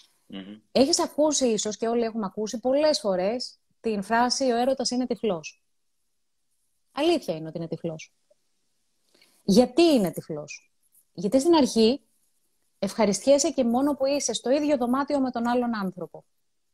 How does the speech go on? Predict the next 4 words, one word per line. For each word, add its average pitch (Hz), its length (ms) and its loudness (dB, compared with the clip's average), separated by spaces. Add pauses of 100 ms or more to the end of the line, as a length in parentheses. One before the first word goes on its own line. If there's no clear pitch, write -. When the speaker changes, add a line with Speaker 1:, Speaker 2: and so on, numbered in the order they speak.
(600)
Speaker 2:
Η 214 120 0
μόνη 262 420 4
σου... 339 180 -2 (800)
ε, 190 560 -2